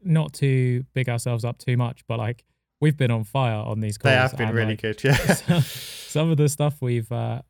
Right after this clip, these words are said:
Speaker 1: like, ju-, it's just really fun, like, picking apart someone else's creative practice. I love it. When it's in front of you every day, like, there's probably people who could pick apart our businesses and go, "Oh, you could do this better." When you're so close to it, it's really difficult to see.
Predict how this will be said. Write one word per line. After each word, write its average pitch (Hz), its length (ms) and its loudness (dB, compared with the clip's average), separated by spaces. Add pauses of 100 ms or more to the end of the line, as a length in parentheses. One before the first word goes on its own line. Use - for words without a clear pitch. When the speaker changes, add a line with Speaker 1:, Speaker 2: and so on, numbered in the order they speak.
(140)
Speaker 1:
like, 131 280 -4
ju-, 135 180 -4
it's 139 160 -4
just - 180 -4
really 196 200 2
fun, 208 340 0
like, 120 220 0
picking 156 320 -2
apart 151 520 -4
someone 127 300 0
else's 123 640 -2
creative 120 320 -4
practice. - 480 -10
I 110 60 -8
love 117 240 -4
it. 104 260 -8
When 165 160 2
it's 170 180 -4
in 170 120 2
front 180 260 -2
of 135 80 -4
you 156 160 2
every 135 300 0
day, 127 200 0
like, 135 140 -2
there's 160 100 -4
probably 170 300 0
people 139 280 0
who 127 120 2
could - 140 -8
pick 135 160 -2
apart 120 280 -4
our 139 140 0
businesses 110 480 -4
and 113 100 -2
go, 110 200 -2
"Oh, - 20 -2
you 113 180 -2
could 113 140 -8
do 110 140 -2
this 135 160 0
better." - 320 -10 (480)
When 151 180 2
you're 165 220 2
so 147 220 -2
close 160 340 0
to - 100 -6
it, 113 140 -4
it's 117 160 -8
really 139 180 2
difficult 131 540 -4 (140)
to - 60 -6
see. 127 380 -2